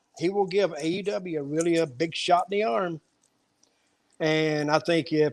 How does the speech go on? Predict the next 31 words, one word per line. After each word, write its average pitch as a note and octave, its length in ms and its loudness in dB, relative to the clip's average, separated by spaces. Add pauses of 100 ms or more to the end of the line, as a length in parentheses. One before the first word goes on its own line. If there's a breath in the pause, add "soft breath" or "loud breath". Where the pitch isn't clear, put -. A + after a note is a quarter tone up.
uh, C3+ 200 -2
Daniel D3 320 2
Bryan D3+ 340 6
goes D#3+ 200 6
there, F#3 160 4
it'll D#3 220 0
give D#3 180 6
him D#3+ 140 -6
a A#2+ 100 -6
real D3 320 4
big F#3 220 4
shot F#3+ 260 4
of F3 80 2
the F3 140 -2
arm. F#3+ 300 -8 (360 soft breath)
I D3+ 140 6
would F3+ 300 8
suggest G3+ 640 0 (280)
C G3 280 2
M F3 100 -2
Punk E3+ 380 4
and C#3+ 120 -6
Daniel E3 300 2
Bryan D#3 340 0
not E3+ 240 0
going G3+ 320 4
there D3+ 160 6
at C#3+ 100 0
the C#3 100 -2
same C#3+ 260 2
time. D3 340 2